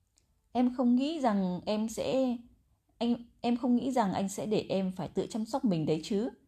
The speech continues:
Cây phỉ hỏi lại. "Nói thật với em nhé, nhiều khi anh cảm thấy muốn dọn quang cánh đồng thỏ này. Thôi, bây giờ hãy quên những chuyện này đi và hãy tận hưởng buổi tối này. Hay là chúng mình chạy sang bên kia bờ suối,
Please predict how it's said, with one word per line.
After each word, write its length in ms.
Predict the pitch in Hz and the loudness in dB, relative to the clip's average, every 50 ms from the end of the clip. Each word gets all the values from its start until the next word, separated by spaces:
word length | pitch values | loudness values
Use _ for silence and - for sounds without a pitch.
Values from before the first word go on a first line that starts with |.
| _ _ _ _ _ _ _ | _ _ _ _ _ _ _
Cây 120 | - 160 160 | -8 -8 -6
phỉ 200 | - - 165 - | -6 -6 -6 -6
hỏi 180 | 151 151 135 | -6 -6 -6
lại. 240 | 139 147 143 139 - - - _ _ _ _ _ _ _ _ _ _ _ - | -4 -4 -4 -6 -6 -10 -18 _ _ _ _ _ _ _ _ _ _ _ -6
"Nói 140 | - 185 202 | -4 -4 -4
thật 200 | 220 - 285 247 - | -2 -2 -4 -4 -2
với 140 | - 165 170 | -2 -2 -2
em 240 | 110 180 202 214 202 | 0 0 0 0 0
nhé, 300 | 190 180 190 226 - - - _ _ _ _ _ _ - | 0 0 0 0 -2 -4 -8 _ _ _ _ _ _ -2
nhiều 140 | 220 226 | 0 0
khi 220 | 233 - 277 262 269 | 0 0 0 0 2
anh 200 | - 269 254 262 | 2 2 2 2
cảm 180 | 233 175 139 | 0 -2 -2
thấy 300 | 151 190 175 147 151 180 | -2 -2 0 0 0 0
muốn 300 | 196 185 170 175 190 214 | 0 0 0 0 -2 -2
dọn 160 | 233 247 220 - - _ | -2 -2 -2 -4 -6 _
quang 240 | - 254 269 269 254 | -2 0 2 2 2
cánh 140 | 226 208 214 | 0 0 0
đồng 220 | 247 226 180 147 | 0 0 0 -2
thỏ 220 | - 202 147 135 | -2 -2 -2 -2
này. 360 | 123 143 143 135 139 147 147 - - - _ _ _ _ _ _ _ _ | -2 0 0 0 0 -2 -4 -8 -12 -20 _ _ _ _ _ _ _ _
Thôi, 400 | - - 180 190 190 190 180 170 170 - _ | -2 0 2 4 4 4 2 0 -4 -10 _
bây 160 | - 160 180 | -6 -4 -2
giờ 260 | 175 180 175 160 156 | -2 0 0 2 0
hãy 180 | 160 190 - - - | 0 -2 -6 -4 0
quên 220 | 196 190 185 180 | 0 2 2 0
những 120 | 180 180 | -2 -4
chuyện 200 | - - - - | -4 -4 -4 -2
này 160 | 156 156 156 147 | 0 0 0 0
đi 360 | 156 202 220 214 175 - - - _ _ _ _ _ | 0 0 0 0 -2 -6 -10 -18 _ _ _ _ _
và 240 | 170 151 143 135 135 | -6 -4 -4 -2 -4
hãy 200 | 160 165 - 190 | -4 -4 -6 -4
tận 180 | - - - - | -4 -4 -4 -2
hưởng 260 | 196 208 185 143 123 - | -2 -2 -2 -2 -2 -4
buổi 120 | 139 131 | -4 -6
tối 220 | - - 143 143 | -4 -4 -4 -2
này. 280 | 151 185 196 170 139 147 - - _ _ _ _ _ _ _ _ _ _ _ _ _ _ | -2 -2 -2 -2 -4 -6 -8 -16 _ _ _ _ _ _ _ _ _ _ _ _ _ _
Hay 200 | - 220 208 208 | -4 -2 -2 0
là 260 | 202 185 170 165 165 | 0 0 0 0 -2
chúng 160 | 165 165 160 | -2 -4 -2
mình 200 | 180 208 202 175 | 0 0 0 0
chạy 160 | - - - - | -2 -2 -6 -4
sang 260 | - 196 196 208 202 | -4 -2 -2 0 0
bên 220 | 208 214 208 208 | 2 0 0 0
kia 140 | - 214 208 | 0 0 2
bờ 160 | 180 175 156 | 2 2 2
suối, 440 | 156 - - 165 165 196 262 - - | 0 0 -2 0 0 0 -2 -4 -8